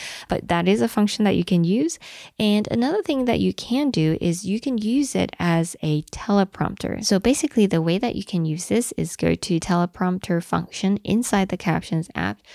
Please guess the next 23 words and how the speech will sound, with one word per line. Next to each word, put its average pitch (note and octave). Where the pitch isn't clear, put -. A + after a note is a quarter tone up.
You F#3+
can F#3+
add G#3+
your G#3+
script -
that -
you E3+
have E3+
finished E3+
writing D#3+
in D4
there G3
and F3
then E3
just G3
hit -
record. -
And F#3+
they F#3+
give C4
you C#4
the G#3
option E3+